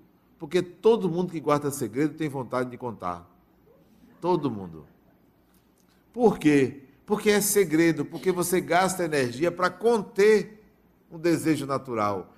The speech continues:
Ele ganha força, então coça a garganta para falar. Coça. Você fica doido para dizer aquilo para alguém,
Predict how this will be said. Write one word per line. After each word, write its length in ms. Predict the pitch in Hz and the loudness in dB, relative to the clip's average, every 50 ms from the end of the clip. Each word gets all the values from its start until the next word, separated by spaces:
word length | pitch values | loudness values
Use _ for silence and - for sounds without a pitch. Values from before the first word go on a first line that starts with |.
| _ - | _ 0
Ele 160 | 185 190 185 | 2 2 4
ganha 300 | 185 185 190 190 175 156 | 4 4 4 4 4 2
força, 720 | 165 - - 147 156 151 131 - - 131 110 95 85 - - _ _ _ _ _ | 0 -4 0 2 2 2 0 0 -2 -2 -2 -2 -2 -8 -14 _ _ _ _ _
então 560 | 143 151 151 127 - 143 139 147 151 147 - - - _ _ _ | -6 -4 -4 -4 -2 0 0 0 0 -2 -8 -14 -20 _ _ _
coça 880 | - 151 156 165 165 160 139 135 - - - - 117 104 95 85 80 - - - - _ _ _ _ _ | -6 -2 2 4 4 4 4 2 -2 -4 -2 0 2 2 2 0 -2 -6 -16 -20 -20 _ _ _ _ _
a 140 | _ 110 120 | _ 0 0
garganta 600 | 117 117 117 98 95 92 98 110 120 120 - 120 | 2 2 0 0 0 -4 -6 -6 -6 -6 -6 -8
para 140 | 104 113 110 | -8 -8 -8
falar. 440 | 107 - 113 95 85 78 76 73 - _ _ _ _ | -6 -4 -6 -4 -6 -8 -12 -14 -20 _ _ _ _
Coça. 840 | _ 143 156 160 156 135 - - - - 107 101 92 82 78 - - _ _ _ _ _ _ _ _ | _ -4 0 0 0 0 0 -4 -6 -4 -4 -2 -2 -4 -4 -10 -18 _ _ _ _ _ _ _ _
Você 160 | 127 113 117 | -18 -16 -16
fica 200 | 131 - 165 160 | -8 -4 -4 -4
doido 500 | 143 127 123 160 180 190 202 202 180 180 | -4 0 4 6 6 8 6 6 4 2
para 140 | - 160 160 | 2 2 0
dizer 340 | 151 143 143 131 - 131 131 | 0 0 -4 -2 0 0 0
aquilo 300 | - - - 127 120 117 | 0 0 -4 -6 -6 -6
para 140 | 120 123 120 | -4 -2 0
alguém, 540 | 113 107 104 104 117 135 151 165 165 - | 0 0 -2 -2 -2 -2 -2 -2 -4 -8